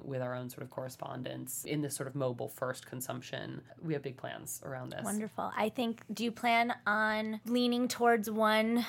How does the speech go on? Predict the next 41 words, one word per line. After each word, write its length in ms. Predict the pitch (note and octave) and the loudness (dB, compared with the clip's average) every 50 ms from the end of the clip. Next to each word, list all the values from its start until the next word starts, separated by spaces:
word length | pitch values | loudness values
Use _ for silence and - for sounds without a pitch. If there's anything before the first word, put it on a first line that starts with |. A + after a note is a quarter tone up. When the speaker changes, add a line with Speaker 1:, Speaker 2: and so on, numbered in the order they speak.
| - - - - - | -2 -10 -12 -12 -10
Speaker 2:
candidate 500 | - - A#3+ A3+ A#3 A#3 A#3+ A#3 A#3 - - | -2 4 4 6 6 6 8 6 6 6 6
or 60 | G#3 | 4
another? 600 | G#3 G3+ G#3+ A3 B3 A#3 C4 C4 B3+ B3+ B3+ B3 B3 | 6 8 10 10 10 10 10 10 10 10 10 8 6
Do 120 | G3+ G#3 | 4 2
you 80 | G#3 G3+ | 4 4
wanna 160 | G3+ G3+ F#3+ | 6 6 6
Speaker 1:
Mm. 160 | E3+ E3+ E3 | 4 2 4
Speaker 2:
shine 240 | F#3 G#3+ G#3 G#3 G#3+ | 6 6 6 6 6
a 60 | G#3 | 6
microscope 640 | G#3 G3+ G3 - - G3+ G3 - - G#3+ G3+ G3 G3+ | 6 4 4 2 0 -4 -4 0 2 4 4 4 6
on 160 | - G3 F#3+ F3+ | 4 4 6 8
all 260 | F3+ F3+ F3+ F3+ F3 | 8 8 8 8 4
ends 280 | - G3 G#3 A3 G#3 A3 | 4 4 4 4 2 0
of 140 | A3 G#3+ G#3+ | -2 -4 -2
things? 220 | - A3 G#3+ G3 | 0 0 0 2
This 200 | G#3+ B3+ A#3+ D4 | 0 0 0 0
is 100 | D4 - | 0 2
something 380 | - B3+ A#3+ A#3 A3+ G#3+ G#3+ G#3 | 4 4 4 4 2 2 4 4
that 160 | F#3 - - - | 2 2 4 6
I, 360 | E3+ F3 F3+ F3+ F3+ F3 - - | 8 8 10 10 8 8 6 6
as 240 | - F3 F3 - | 6 6 6 4
a 60 | F3+ F3 | 2 -2
consumer, 1040 | F3 - F3 F3 D3+ - - - A3 A3+ A3 G#3+ G3 F3 E3+ E3 D#3+ D#3+ E3 - _ _ _ - _ - | 0 0 -4 -2 -2 -2 2 2 4 4 4 6 6 6 6 4 2 0 -2 -6 _ _ _ -14 _ 2
is 200 | E3+ F3 - E3+ | 2 2 2 6
hard, 240 | F3+ E3+ E3 D#3+ | 6 6 6 6
as 100 | D#3 D#3 | 2 -2
we 80 | F3 F3 | -4 -6
talked 300 | - F#3+ E3+ E3 D#3+ - | -2 -2 -2 -2 -2 0
about 200 | F3 E3 D#3+ F#3 | 2 2 2 4
with 120 | F3+ E3+ | 2 0
Speaker 1:
Mm-hmm. 80 | F3+ F3+ | 0 4
Speaker 2:
Fox, 320 | - G#3 F#3 F3 - - | 6 8 8 6 4 0
with 100 | F3+ E3+ | -6 -6
C 240 | E3+ - - F#3 F3 | -6 -4 -2 0 2
N 160 | E3+ E3+ F#3 | 2 4 6
N. 360 | G3 F#3+ F#3 F3+ F3 E3+ E3 - | 8 8 8 8 6 4 0 0
There 160 | - F#3+ F3+ - | 2 4 4 6
always 560 | F3 G3+ G3+ G#3+ G#3+ G#3 F3+ - - - - - | 6 4 4 4 2 0 -2 -4 -6 -8 -8 -8
tend 420 | - - G#3+ G3+ G3+ G3+ G3+ F#3 - - - - | -6 -2 0 2 2 2 2 0 -2 -4 -6 -2
to 280 | G3 G3+ F#3+ F#3 F3+ D#3+ - | 0 0 0 0 -2 -4 -6
be 560 | F#3 F3+ F3+ F#3 F3+ F3+ F3+ F3+ F3+ F3 E3+ | -6 -6 -4 -2 0 0 0 0 0 -2 -4